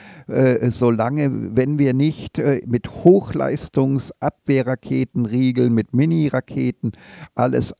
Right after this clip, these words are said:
wenn wir nicht alles abfangen können, was uns angreifen will. Also wir müssen Hightech bleiben, später, wenn alle nicht marktwirtschaftlich geworden sind, postmarktwirtschaftlich, postkapitalistisch geworden sind,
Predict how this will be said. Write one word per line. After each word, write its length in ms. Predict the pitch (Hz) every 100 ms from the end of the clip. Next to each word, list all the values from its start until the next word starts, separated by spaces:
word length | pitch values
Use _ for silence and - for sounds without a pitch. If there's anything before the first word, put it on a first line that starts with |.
| -
wenn 300 | 101 120 120
wir 100 | 123
nicht 280 | 131 -
alles 320 | 120 127 127 -
abfangen 600 | 123 - - 120 117 113
können, 340 | 110 110 117
was 180 | 113 -
uns 240 | 113 -
angreifen 880 | - 110 110 95 90 87 85 90 82
will. 200 | 80 76
Also 280 | - 98 101
wir 140 | 120
müssen 760 | 120 127 160 - - - 127 113 - _ _ -
Hightech 600 | 127 139 143 - 131 107 _
bleiben, 880 | 110 107 110 127 127 117 160 185 339 _ _ _
später, 600 | - - 233 233 220 156
wenn 220 | 117 127 -
alle 420 | 160 180 185 131 - -
nicht 440 | 147 349 - -
marktwirtschaftlich 1040 | 139 113 - 110 98 - 92 - 95 -
geworden 540 | - 92 92 90 78 82
sind, 280 | 87 80
postmarktwirtschaftlich, 1400 | - 180 190 - - 127 117 - 110 - - 92 - 82 -
postkapitalistisch 1120 | 165 175 - - - 107 107 95 98 - -
geworden 480 | - 87 87 82 -
sind, 240 | - 78